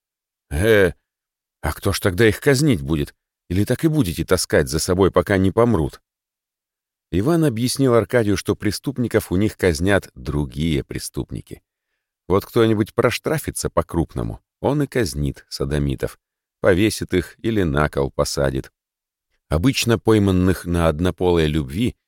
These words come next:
в Запорожье вешали. И будет ждать, когда появится следующий претендент на повешение или присаживание на кол.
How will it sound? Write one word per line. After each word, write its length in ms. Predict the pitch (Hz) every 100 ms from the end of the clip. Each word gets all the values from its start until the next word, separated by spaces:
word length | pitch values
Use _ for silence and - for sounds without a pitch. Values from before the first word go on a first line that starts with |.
| _
в 100 | 65
Запорожье 640 | 71 95 107 120 107 104 117
вешали. 580 | 98 95 - 55 50 - _ _ _ _ _ _
И 100 | 87
будет 300 | 87 131 139
ждать, 500 | 101 78 127 151 - - _ _ _
когда 280 | 107 101 117
появится 540 | 110 123 120 113 120
следующий 560 | - 85 104 104 - 87
претендент 680 | 87 - 82 73 104 98 -
на 140 | 76
повешение 680 | 65 64 90 101 92 90 87 - _ _ _
или 180 | - 123
присаживание 920 | 123 101 - 98 104 92 92 92 92 87
на 320 | 67 62 52
кол. 240 | - -